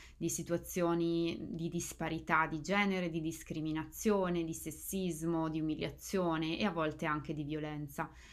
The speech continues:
Da allora sono cambiate un po' di cose. È, è successo quello che io ho definito lo tsunami, eh, nel mondo del vino statunitense, perché da quell'articolo, eh, diverse donne hanno trovato il coraggio di uscire allo scoperto con le loro storie di sopruso e di violenza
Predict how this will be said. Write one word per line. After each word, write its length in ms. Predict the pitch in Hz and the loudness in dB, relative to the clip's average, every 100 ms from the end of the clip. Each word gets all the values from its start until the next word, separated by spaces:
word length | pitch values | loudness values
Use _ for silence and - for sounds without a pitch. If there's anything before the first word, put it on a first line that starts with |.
| - - - | -20 -18 0
Da 80 | 226 | 4
allora 300 | 262 240 240 | 6 8 8
sono 240 | 254 202 202 | 6 2 4
cambiate 340 | 190 180 190 | 4 2 2
un 100 | 190 | 0
po' 120 | 185 | 2
di 160 | 170 170 | 0 0
cose. 520 | 165 151 156 165 160 | 0 0 2 2 2
È, 440 | - 175 170 170 - | 2 2 2 0 -2
è 100 | - | -4
successo 720 | 180 202 - 226 226 254 240 | -4 -2 4 4 4 4 4
quello 200 | 220 170 | 6 4
che 120 | 175 | 4
io 200 | 175 190 | 4 4
ho 220 | 185 170 165 | 4 4 2
definito 480 | 165 - 180 180 | 0 0 0 0
lo 140 | 170 151 | -2 -4
tsunami, 720 | - 185 175 156 156 160 190 - - - | -4 2 2 2 0 -2 -2 -6 -14 -4
eh, 200 | 165 156 | -2 0
nel 180 | 170 170 | 2 4
mondo 300 | 185 180 165 | 4 4 2
del 160 | 165 | 2
vino 240 | 160 175 165 | 0 0 0
statunitense, 960 | - 156 165 170 175 151 151 147 185 | -2 -6 -2 -2 0 -2 -2 -2 -4
perché 400 | 185 196 190 165 | -2 -2 2 2
da 140 | 170 175 | 2 2
quell'articolo, 1000 | 214 233 233 - 165 - 165 170 202 - - - | 4 6 4 -2 -4 2 4 4 2 -4 -16 -6
eh, 180 | 156 160 | -2 2
diverse 460 | 170 202 214 214 | 4 4 4 2
donne 560 | 170 160 156 160 170 196 | 2 2 2 2 2 2
hanno 240 | 185 175 | 2 0
trovato 320 | 175 175 175 | 0 0 0
il 80 | 170 | -2
coraggio 560 | - 165 160 160 156 156 | 0 4 4 2 -2 -4
di 280 | 170 170 165 | -2 0 0
uscire 360 | - - 190 | -2 0 0
allo 100 | 165 | 0
scoperto 680 | 156 - 165 143 151 147 160 | -2 -4 -2 0 -2 -2 -6
con 120 | 165 | -2
le 60 | 160 | -2
loro 220 | 165 165 | -2 -4
storie 600 | - - 160 160 156 156 | -6 -4 -2 0 -2 -2
di 280 | 165 165 - | 0 -2 -2
sopruso 680 | - 175 180 165 156 147 151 | -4 -6 -2 -4 -4 -2 -2
e 60 | 151 | -2
di 100 | 151 | -2
violenza 800 | 160 156 143 147 135 170 214 | -2 -2 -4 -6 0 2 2